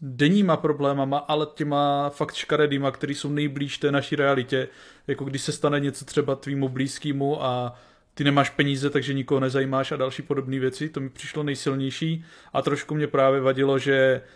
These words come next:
když hraješ tu hru, tak tady se dostaneš do té stejné korporátní války, dejme tomu do určitý míry jako v té hře a možná to mohli prozkoumat i trošku jiným směrem, ale to jsou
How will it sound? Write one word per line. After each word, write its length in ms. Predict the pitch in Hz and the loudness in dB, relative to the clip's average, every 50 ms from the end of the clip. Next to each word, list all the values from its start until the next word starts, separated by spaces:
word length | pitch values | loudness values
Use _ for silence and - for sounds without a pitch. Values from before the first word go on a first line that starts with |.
| - _ _ _ _ _ | -20 _ _ _ _ _
když 240 | 143 139 - - 156 | -8 -6 -2 0 2
hraješ 300 | 151 151 160 160 156 - | 4 6 6 6 6 4
tu 120 | - 170 | 2 2
hru, 220 | 151 139 143 165 170 | 4 4 4 2 2
tak 180 | 170 151 151 | 2 0 0
tady 180 | - 151 143 135 | 0 -2 -2 0
se 120 | - 160 | -2 -2
dostaneš 320 | 143 139 - 151 143 139 131 | -4 -2 0 0 0 0 0
do 100 | 143 139 | -2 2
té 200 | - 151 147 143 | 4 4 4 4
stejné 400 | 143 - - 143 143 147 147 143 | 2 0 0 2 2 2 0 2
korporátní 640 | - 156 151 147 - 156 143 139 135 - 151 147 | 2 2 2 2 2 2 2 2 2 0 -2 -2
války, 340 | 135 139 135 135 131 - 151 | 2 4 4 4 2 0 -2
dejme 240 | 139 139 139 139 143 | 0 0 0 0 -2
tomu 240 | 139 147 139 139 139 | -2 -4 -4 -4 -2
do 100 | 135 139 | -2 -2
určitý 320 | 139 - - - - 147 | -2 -2 -8 -10 -10 -8
míry 220 | 135 135 135 139 135 | -6 -4 -2 0 0
jako 260 | 139 131 131 - 151 | 0 0 0 -2 -4
v 60 | 147 | -6
té 180 | - - 147 147 | 0 0 0 2
hře 320 | 147 139 139 127 139 160 160 - - - - - _ _ - | 2 2 2 2 2 2 0 -6 -16 -20 -20 -20 _ _ -2
a 320 | 143 135 135 131 131 135 | 0 2 4 4 4 2
možná 500 | 135 135 131 135 135 139 143 139 143 143 | 0 -2 -2 0 2 2 2 4 4 2
to 100 | 143 156 | 4 2
mohli 220 | 143 139 139 139 135 | 0 0 0 0 0
prozkoumat 480 | - 143 - - - 147 139 139 135 | -2 -4 -6 -4 -4 -2 -2 -2 -4
i 60 | 135 | -4
trošku 420 | 120 123 135 131 - - - 143 139 | -6 -8 -8 -8 -8 -6 -4 -4 -2
jiným 320 | 135 135 135 135 131 131 | -2 -2 -2 0 -2 -2
směrem, 460 | 123 - - 127 117 117 117 117 117 - | -4 -6 -6 -4 -2 -2 -2 -4 -4 -4
ale 200 | 123 123 123 123 | -2 0 0 0
to 120 | 117 139 127 | 0 -2 -6
jsou 360 | - - 131 131 131 127 | -4 -4 -2 -2 -4 -6